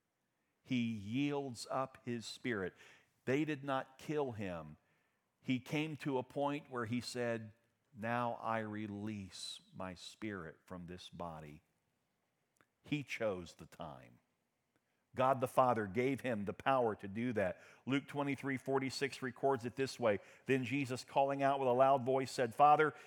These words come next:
into your hands I commit my spirit."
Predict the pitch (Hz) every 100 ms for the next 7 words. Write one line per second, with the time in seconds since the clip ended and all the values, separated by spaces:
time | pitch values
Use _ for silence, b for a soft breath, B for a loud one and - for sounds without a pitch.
0 | B 175 202 202 - 180 175 180 - 202
1 | 185 131 113 - B B 151 160 - 156
2 | 135 151 165 135 135 131 123 - - -
3 | 139 117 90